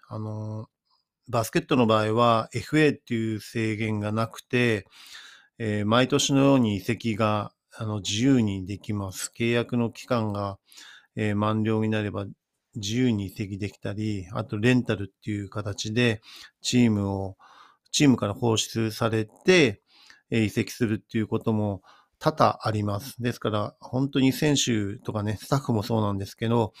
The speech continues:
えー、移動の多い競技であるっていうのがね、バスケットボールです。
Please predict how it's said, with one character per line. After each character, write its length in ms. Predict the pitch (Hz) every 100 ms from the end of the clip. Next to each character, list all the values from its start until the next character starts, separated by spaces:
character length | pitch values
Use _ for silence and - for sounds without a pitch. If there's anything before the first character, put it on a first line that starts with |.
| - - - _ _
え 500 | 104 101 101 101 110
ー、 40 | 120
移 60 |
動 220 | 98 147 147
の 300 | 139 143 151
多 80 |
い 100 | 123
競 280 | - 120 107
技 320 | 95 95 95 -
で 160 | 107
あ 100 | 107
る 280 | 101 101 98 _
っ 40 | _
て 100 | 117
い 40 |
う 20 |
の 80 | 107
が 80 | 104
ね、 80 | 107
バ 140 | 104
ス 80 | -
ケ 100 | 117
ッ 60 |
ト 120 | - 113
ボ 200 | 110 104
ー 40 | 95
ル 40 |
で 140 | 101
す。 240 | 95 -